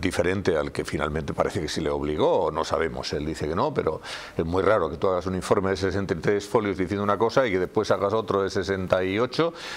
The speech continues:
diciendo exactamente lo contrario, ¿no? Estas cosas que no se entiende. La Fiscalía es un órgano jerarquizado. Te-, hay que tener en cuenta que hasta teniente fiscal, es decir, tienen hasta, eh, el,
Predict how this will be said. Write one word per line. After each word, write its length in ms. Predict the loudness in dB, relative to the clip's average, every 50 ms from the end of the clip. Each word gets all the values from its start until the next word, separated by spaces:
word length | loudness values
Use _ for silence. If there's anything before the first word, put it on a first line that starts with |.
| -8 -4
diciendo 400 | -2 -2 0 0 2 2 4 2
exactamente 420 | 2 2 2 2 2 2 2 2 2
lo 100 | 2 2
contrario, 480 | 2 2 4 4 4 4 4 2 -2 0
¿no? 160 | 0 -2 -2
Estas 260 | -2 0 0 0 2
cosas 320 | 2 2 2 2 2 0
que 280 | 0 -2 -2 0 0 0
no 200 | 0 0 0 0
se 100 | 0 -2
entiende. 420 | -4 -2 -2 -4 -4 -4 -6 -8 -8 -8 -12 -10 -12 -4 0 2
La 80 | 2
Fiscalía 480 | 2 2 0 4 2 4 4 4 2 0
es 120 | 0 -2
un 140 | 0 2 2
órgano 380 | 4 4 4 4 4 2 2 0
jerarquizado. 760 | 0 0 0 0 0 0 0 4 4 4 4 4 2 -2 -4 -14 -18 -8 -2
Te-, 200 | -2 0 2 2
hay 120 | 2 2
que 80 | 2 2
tener 180 | 2 2 2
en 80 | 0 0
cuenta 240 | -2 0 2 2 2
que 160 | 2 2 0
hasta 340 | 0 0 0 0 2 0 0 2
teniente 500 | 2 2 2 2 2 2 2 0 0 0
fiscal, 480 | 0 -2 0 2 4 4 4 4 2
es 140 | -2 -2 -2
decir, 180 | -2 -2 -2 -4 -8 -12 -12 -6 0
tienen 280 | 0 2 2 2 0
hasta, 400 | 0 -2 0 4 4 4 4 4 0 -6 -16 -18 -10 -4 0
eh, 520 | 2 2 4 4 4 2 2 2 2 0 0
el, 40 | -2